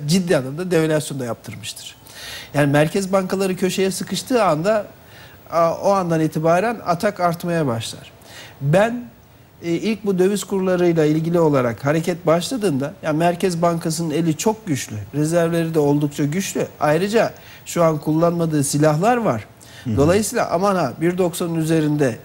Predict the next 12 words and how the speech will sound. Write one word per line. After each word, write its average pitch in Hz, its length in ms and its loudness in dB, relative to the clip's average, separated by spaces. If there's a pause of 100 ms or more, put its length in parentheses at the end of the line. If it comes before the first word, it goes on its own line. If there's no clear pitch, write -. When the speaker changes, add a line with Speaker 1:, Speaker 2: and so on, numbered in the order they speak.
Speaker 1:
genel 160 180 0
olarak 151 440 2
dolara 143 680 0
yatırım 143 340 0
yapmaya 143 360 0
kalkışmayın. 156 600 -2 (440)
Çünkü 165 460 0 (500)
bir 170 240 4
sabah 143 400 2 (100)
kalkarsınız, 143 680 0
Merkez 139 480 0
Bankası 135 540 0